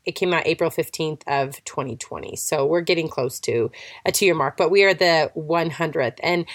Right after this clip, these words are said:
so I thought it would be really fun with what has happened in my life to share a little bit more about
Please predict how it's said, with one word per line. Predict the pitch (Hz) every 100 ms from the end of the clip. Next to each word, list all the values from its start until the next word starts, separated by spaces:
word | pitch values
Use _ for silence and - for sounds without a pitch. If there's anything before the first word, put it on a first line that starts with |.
| - - -
so | 220 208
I | 190
thought | 175 202 196
it | 202
would | 196 165
be | 185
really | 180 180 170
fun | - 277 277 233 208
with | 196 185 _ - - - - -
what | 185 202 202
has | 185 -
happened | 208 208 202 190 185 175
in | - 190 185 175
my | 175 175
life | 190 240 247 233 - - _ _ _ _ _ _ _
to | - 196
share | - 247 240
a |
little | 220 220
bit | 220 208
more | 208 208 202
about | 190 175 180 175 165 156 - -